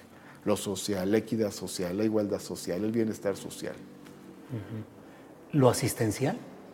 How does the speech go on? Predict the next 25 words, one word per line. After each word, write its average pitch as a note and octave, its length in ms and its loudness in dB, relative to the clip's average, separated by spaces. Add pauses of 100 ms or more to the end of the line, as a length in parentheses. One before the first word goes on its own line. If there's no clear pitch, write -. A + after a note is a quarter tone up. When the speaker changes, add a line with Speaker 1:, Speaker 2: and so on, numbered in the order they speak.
(120)
Speaker 1:
No, A#2 320 6 (680)
lo G#2+ 140 4
asistencial C#3 640 0
es - 80 -2
parte B2+ 340 4
de A2 80 6
lo G2 100 2
social, F2+ 460 -4 (240)
pero G2 160 2
lo G2+ 200 6
social C3 440 4
es B2 100 2
mucho B2 440 2
más F#2 240 -4
que - 180 -6
eso. - 220 -10 (480)
Y G#2+ 140 2
yo, C3 220 12
más C3 300 2
que A#2+ 140 0
de G#2+ 100 4
asistencia, A#2 680 -4
hablo A2+ 340 2
de F2+ 240 -2
derechos, E2 920 -6